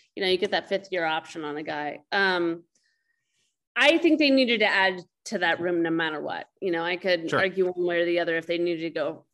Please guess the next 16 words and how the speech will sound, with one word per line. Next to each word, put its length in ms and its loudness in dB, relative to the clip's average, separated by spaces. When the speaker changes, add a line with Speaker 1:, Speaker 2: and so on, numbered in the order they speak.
Speaker 1:
first 420 2
or 320 0
second, 480 -2
third 460 2
round, 540 0
whatever. 560 0
But, 380 0
you 120 -6
know, 140 -4
I 100 -2
thought 200 -6
they 120 -6
needed 400 -4
to 100 -6
add 260 -4
there. 440 -4